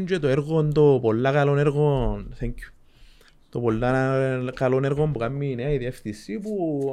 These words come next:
εντάξει, άμα το ψάξεις να το δεις ότι επανελειμμένα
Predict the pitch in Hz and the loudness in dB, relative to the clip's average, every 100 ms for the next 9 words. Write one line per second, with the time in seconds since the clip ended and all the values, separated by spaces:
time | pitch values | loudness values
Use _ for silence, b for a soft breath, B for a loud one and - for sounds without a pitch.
0 | 123 131 139 139 139 156 151 - 135 151 | -6 -12 -8 -8 -8 -10 -10 -10 -4 -2
1 | 143 123 - 185 - 170 160 147 120 110 | 0 -2 -2 -6 -4 -4 -2 0 0 0
2 | 170 180 165 160 160 127 104 120 117 110 | 0 0 0 0 0 0 0 -2 -2 -4